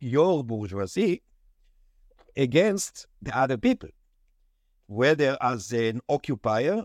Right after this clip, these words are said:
that, uh, oppresses the resistance, or you are an occupied that carry, uh, carry on with the resistance to the occupier. So Lenin himself used the term hostility.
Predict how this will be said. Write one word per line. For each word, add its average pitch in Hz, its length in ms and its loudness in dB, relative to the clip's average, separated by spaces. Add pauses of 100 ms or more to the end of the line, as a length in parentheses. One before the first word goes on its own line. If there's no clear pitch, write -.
(120)
that, 107 180 -4 (140)
uh, 104 320 -2 (260)
oppresses 117 600 -2
the 98 200 -4
resistance, 90 720 -6 (760)
or 202 440 4
you 170 140 0
are 135 160 2
an 135 180 -2
occupied 117 680 -2 (420)
that - 220 -4
carry, 143 560 0
uh, 123 720 0
carry 139 260 2
on 139 420 0
with 123 200 -2
the 127 220 0
resistance 113 600 -4
to 107 100 -4
the 101 120 0
occupier. - 580 -4 (840)
So 117 460 -2 (500)
Lenin 220 360 2
himself 143 440 -2
used 131 300 -4
the 120 80 -4
term 113 280 -4
hostility. 214 680 0